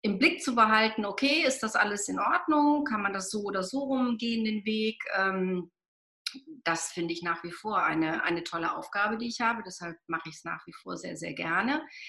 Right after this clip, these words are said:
Ich würde es natürlich schon gerne noch mit einem Blumenstrauß an weiteren Angeboten für eben Kinder und Jugendliche erweitern wollen. Und das mache ich zum Teil auch schon.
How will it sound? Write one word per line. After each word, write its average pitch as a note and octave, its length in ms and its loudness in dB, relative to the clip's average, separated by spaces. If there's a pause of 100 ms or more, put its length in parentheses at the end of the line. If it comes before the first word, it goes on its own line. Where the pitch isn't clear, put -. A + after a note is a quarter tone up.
(380)
Ich G3+ 260 -4 (200)
würde B3 260 4
es C#4 240 0
natürlich B3+ 360 -2
schon A#3 220 -2
gerne G#3+ 340 2
noch G#3 140 -2
mit G#3 160 -8
einem F#3+ 240 -2
Blumenstrauß G3+ 840 -4
an E3+ 240 -6
weiteren F#3+ 500 2
Angeboten E3+ 720 4
für E3 480 -2 (120)
eben D#3+ 280 0
Kinder D#3 340 -6
und D3 160 -10
Jugendliche D#3 540 -4 (680)
erweitern F3 720 -2
wollen. B3 440 2
Und G#3 160 -4
das - 300 -12
mache D#3+ 340 0
ich G#3+ 160 -6
zum D#3+ 240 -8
Teil F3+ 380 -4
auch A#3+ 180 -4
schon. C#4+ 480 2